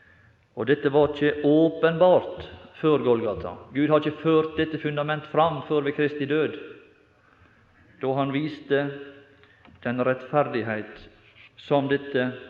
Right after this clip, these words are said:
denne nåde måtte hvile på. Gud måtte være rettferdig når han skulle vise sin nåde. Han kunne ikke feie sannheten om oss under teppet, liksom, og skjule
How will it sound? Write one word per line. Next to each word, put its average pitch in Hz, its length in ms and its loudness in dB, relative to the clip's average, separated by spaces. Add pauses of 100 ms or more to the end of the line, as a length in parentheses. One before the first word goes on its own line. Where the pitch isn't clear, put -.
(640)
denne 139 180 0
nåde 139 320 2
måtte 139 240 -4
hvile 135 320 -2
på. 117 140 -2 (640)
Gud 151 320 0
måtte 156 260 0
være 160 220 4
rettferdig 160 720 0 (920)
når 131 160 -2
han 139 160 -2
skulle 143 240 -4
vise 151 260 -8
sin 143 200 -6
nåde. 123 240 -4 (2000)
Han 127 100 -8
kunne 160 180 -2
ikke 156 200 -4
feie 156 340 2
sannheten 156 720 0
om 151 200 -4 (100)
oss - 140 -2 (920)
under 147 320 4
teppet, 170 440 0
liksom, 143 360 -2
og 135 100 -2
skjule 165 600 -2